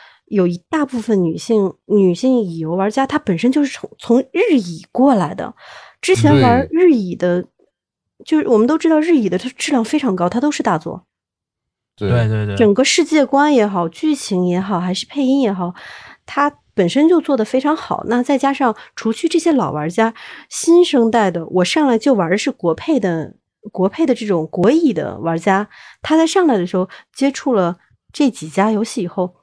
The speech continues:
Speaker 1: 你再让他玩小事，小工作室做的，他觉得没意思。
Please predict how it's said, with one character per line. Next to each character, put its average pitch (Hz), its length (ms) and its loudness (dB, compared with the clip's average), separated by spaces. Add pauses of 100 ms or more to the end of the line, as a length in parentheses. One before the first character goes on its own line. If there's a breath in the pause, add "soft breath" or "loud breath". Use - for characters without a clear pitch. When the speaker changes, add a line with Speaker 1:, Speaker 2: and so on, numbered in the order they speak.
Speaker 1:
你 170 100 -6
再 214 140 0
让 220 100 0
他 226 140 -2
玩 202 280 -2 (200)
小 - 260 -6
事， - 160 -12 (180)
小 170 400 -4
工 233 220 0
作 285 80 0
室 269 160 -4
做 240 180 0
的， 170 220 -4 (1160)
他 240 120 -8
觉 233 120 0
得 226 60 4
没 202 140 4
意 214 140 0
思。 180 220 -12